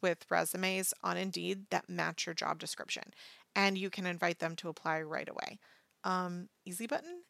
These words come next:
Yes, please. <laughs> Plus, you only pay for quality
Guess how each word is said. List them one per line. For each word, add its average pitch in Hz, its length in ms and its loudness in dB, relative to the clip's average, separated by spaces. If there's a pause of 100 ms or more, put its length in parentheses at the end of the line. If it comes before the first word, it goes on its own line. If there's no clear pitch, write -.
(160)
Yes, - 400 -2
please. - 580 0 (460)
<laughs> 466 500 8
Plus, 294 320 12
you 269 260 8
only 240 280 6
pay 208 400 6
for 180 400 6
quality 202 500 6